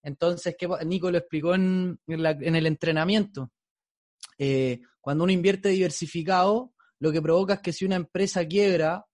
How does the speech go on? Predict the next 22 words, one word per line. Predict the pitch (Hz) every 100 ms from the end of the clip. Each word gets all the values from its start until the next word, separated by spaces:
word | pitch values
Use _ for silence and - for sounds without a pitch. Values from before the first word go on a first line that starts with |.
| _
o, | - 147
te-, | 156 151
o, | 160 156
en, | 156 -
o, | 151 147 139 -
o | 143 147
dentro | 170 175 180
de | 175
tu | 160
portafolio | 156 151 151 180 180
tienes | 165 170 170 -
un | 165
latam | 151 135 160 185
o | 165
un | 156
Delta, | 165 202 - 233 302 - _ _ _ -
la | 156 156
caída | 156 185 185
no | 185
te | 175
impacta | 156 - 185 - 196
tanto. | 196 160 -